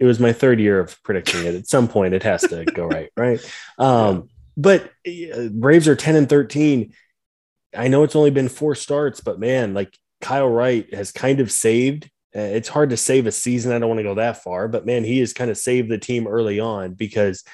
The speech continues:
Speaker 1: I don't think anyone had Charlie Morton struggling the way he has early on. Um,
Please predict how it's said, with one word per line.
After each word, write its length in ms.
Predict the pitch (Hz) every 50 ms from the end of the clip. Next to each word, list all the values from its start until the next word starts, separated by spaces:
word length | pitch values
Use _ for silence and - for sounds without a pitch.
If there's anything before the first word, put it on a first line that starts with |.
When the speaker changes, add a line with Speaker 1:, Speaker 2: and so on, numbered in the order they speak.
| - - _ _ _ _ _ -
Speaker 1:
I 60 | 123
don't 140 | 151 180 165
think 200 | - 143 120 -
anyone 420 | 82 - 120 131 139 147 151 147 147
had 220 | 147 151 147 135
Charlie 340 | - 135 139 143 151 147 147
Morton 320 | 143 147 151 139 135 131
struggling 500 | - - - 139 139 135 147 147 147 143
the 80 | 139 127
way 220 | 127 135 139 135
he 200 | 120 143 147 127
has 360 | 123 131 139 143 147 139 - - -
early 300 | 135 135 131 127 117 110
on. 340 | 107 117 123 135 139 147 - _ _ _ _ _ _ _ _ -
Um, 380 | - 110 107 104 101 98 98